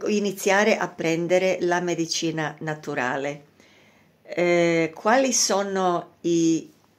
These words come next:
eh, quali sono le interazioni, quali sono le contraindicazioni, eh, come si deve comportare in questi casi, eh, come funziona la fisiologia umana, eccetera, eccetera.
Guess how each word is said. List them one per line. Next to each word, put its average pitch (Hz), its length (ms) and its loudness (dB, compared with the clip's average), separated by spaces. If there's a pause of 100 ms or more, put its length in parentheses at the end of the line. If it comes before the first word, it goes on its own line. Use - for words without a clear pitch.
(920)
eh, 156 140 -4
quali 214 280 0
sono 202 540 -2
le 175 340 -2
interazioni, 175 960 -2
quali 190 260 -2
sono 185 340 -4
le 165 160 -4
contraindicazioni, 156 1600 -4 (720)
eh, 160 840 0
come 233 260 2
si 202 220 -2
deve 190 240 4
comportare 175 680 -2
in 160 120 -4
questi 160 400 -8
casi, 156 720 -2 (500)
eh, 165 300 -2
come 240 260 2
funziona 202 640 -2
la 175 120 0
fisiologia 170 800 0
umana, 170 640 0
eccetera, 156 500 -4
eccetera. 220 760 0